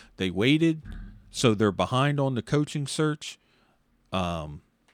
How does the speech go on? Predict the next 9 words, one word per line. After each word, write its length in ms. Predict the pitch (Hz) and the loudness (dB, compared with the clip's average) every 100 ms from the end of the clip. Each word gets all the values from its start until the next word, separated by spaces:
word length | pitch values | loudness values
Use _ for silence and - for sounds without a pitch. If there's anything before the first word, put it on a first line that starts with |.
| _ _ _ - | _ _ _ -10
Lurie 520 | 90 110 147 151 143 | 0 4 6 4 4
is 200 | 107 98 | 2 -2
an 120 | 98 78 | -4 -2
offensive-minded 1120 | 117 131 151 151 - 139 127 131 131 131 120 | -2 0 -2 -2 0 0 2 2 2 2 4
owner, 420 | 123 147 175 170 _ _ _ _ _ _ | 2 2 0 -4 _ _ _ _ _ _
so 680 | - - 117 104 101 98 95 - - | -6 2 4 6 2 0 -4 -10 2
I, 160 | 101 92 | 2 4
I 160 | 107 | 2
was 440 | 98 120 190 147 | 4 4 2 -2